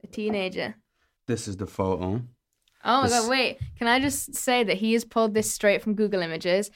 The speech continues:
Speaker 1: This
Speaker 2: Yeah.
Speaker 1: isn't a photo that he's found, like, in a, a
Speaker 2: <laughs>
Speaker 1: photo album.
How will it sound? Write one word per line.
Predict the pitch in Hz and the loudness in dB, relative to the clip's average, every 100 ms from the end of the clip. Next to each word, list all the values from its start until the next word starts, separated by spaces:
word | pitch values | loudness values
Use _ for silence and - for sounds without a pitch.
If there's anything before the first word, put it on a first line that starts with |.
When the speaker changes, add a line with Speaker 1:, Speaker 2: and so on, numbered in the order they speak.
| - | -4
Speaker 1:
This | 208 214 | 0 2
Speaker 2:
Yeah. | 240 | 2
Speaker 1:
isn't | 240 196 | 2 2
a | |
photo | 214 214 208 214 | 2 4 4 4
that | 202 | 0
he's | - | -2
found, | - 180 175 190 185 | -2 0 2 0 0
like, | 170 - | 0 2
in | 156 185 | 2 4
a, | 180 170 | 2 2
a | - | 2
Speaker 2:
<laughs> | 214 | 4
Speaker 1:
photo | 190 156 | 4 4
album. | 175 175 180 180 | 4 4 0 -2